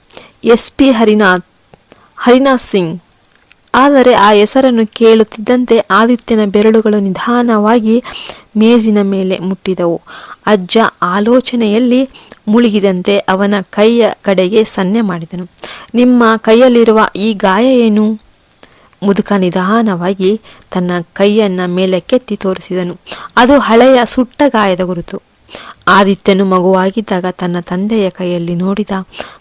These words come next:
ಗಾಯದಂತೆಯೇ ಇತ್ತು. ಆ ಕ್ಷಣದಲ್ಲಿ ಅವನ ಹೃದಯದಲ್ಲಿ ಸ್ಮರಣ ಶಕ್ತಿಯ ಸೆಳೆತ ಅನುಭವಿಸಿದನು. "ನಿಮಗೆ ಒಬ್ಬ ಮಗನಿದ್ದಾನೆಯೇ?" ಆದಿತ್ಯ ಕೇಳಿದನು.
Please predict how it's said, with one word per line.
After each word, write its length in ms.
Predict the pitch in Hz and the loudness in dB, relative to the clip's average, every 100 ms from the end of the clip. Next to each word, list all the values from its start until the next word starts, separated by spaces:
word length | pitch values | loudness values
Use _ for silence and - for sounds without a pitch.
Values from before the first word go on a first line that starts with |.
| - | -10
ಗಾಯದಂತೆಯೇ 1800 | 175 180 220 226 _ _ _ _ _ _ _ - 185 180 180 226 254 294 | -6 -4 -2 -4 _ _ _ _ _ _ _ -6 -4 -4 -2 0 2 2
ಇತ್ತು. 380 | 196 - - - - - - - - | -2 -6 -8 -10 -12 -20 -20 -20 -2
ಆ 120 | 175 | 0
ಕ್ಷಣದಲ್ಲಿ 580 | 185 - 214 196 185 190 | 0 0 0 0 2 2
ಅವನ 260 | 180 180 175 | 2 2 0
ಹೃದಯದಲ್ಲಿ 560 | 180 185 220 208 190 185 | 0 0 0 0 -2 -6
ಸ್ಮರಣ 460 | - - 190 214 | -8 -6 -4 -2
ಶಕ್ತಿಯ 480 | 220 - - - 190 | -2 -6 -10 -6 -6
ಸೆಳೆತ 380 | - 208 208 - 196 | -4 -4 -4 -2 -4
ಅನುಭವಿಸಿದನು. 800 | 190 202 202 190 - 196 190 196 - - - - - | -2 -2 -2 -4 -6 -8 -6 -6 -12 -16 -16 -18 -2
"ನಿಮಗೆ 380 | 226 254 262 254 | 2 4 4 4
ಒಬ್ಬ 340 | 226 214 185 | 4 2 2
ಮಗನಿದ್ದಾನೆಯೇ?" 1200 | 214 190 185 214 233 208 220 190 180 214 233 185 _ _ - _ - | -2 0 0 2 2 0 -2 -2 0 0 0 0 _ _ -20 _ -2
ಆದಿತ್ಯ 560 | 170 190 180 165 - 226 | -2 0 -6 -12 -4 -4
ಕೇಳಿದನು. 560 | - 185 175 175 170 | -4 -8 -6 -6 -8